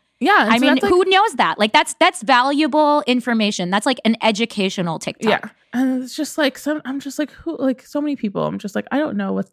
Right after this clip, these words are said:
Speaker 1: what this is anymore. I don't know what you're trying to do 'cause all you're proving is that I have no idea what you've been in."
Speaker 2: I mean, it's speaking, speaking of, like, iconic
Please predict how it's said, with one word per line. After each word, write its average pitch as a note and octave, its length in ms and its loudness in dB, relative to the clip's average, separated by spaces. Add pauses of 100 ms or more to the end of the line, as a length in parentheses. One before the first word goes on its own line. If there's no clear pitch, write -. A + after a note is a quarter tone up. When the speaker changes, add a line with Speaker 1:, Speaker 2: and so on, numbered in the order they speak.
Speaker 1:
what G3+ 240 -4
this G3+ 260 -4
is D#3+ 460 -4 (480)
anymore. E3+ 680 0 (320)
I G3+ 80 4
don't G#3 160 6
know G#3 140 6
what G3 100 4
you're F#3+ 140 2
trying G3 260 4
to E3+ 60 4
do E3+ 240 4
'cause F3 240 4
all F#3+ 100 6
you're F#3 120 4
proving E3 360 0
is - 140 -2
that E3 100 4
I D#3+ 220 2 (340)
have F#3+ 260 4
no F#3 140 4
idea F3 300 4
what E3+ 120 2
you've E3+ 140 2
been - 160 2
in." - 200 -4 (280)
Speaker 2:
I A#3+ 60 4
mean, B3+ 260 2
it's A#3 180 0
speaking, D#4+ 480 2
speaking E4 420 0
of, C4+ 120 2
like, A3 300 0
iconic G3+ 720 0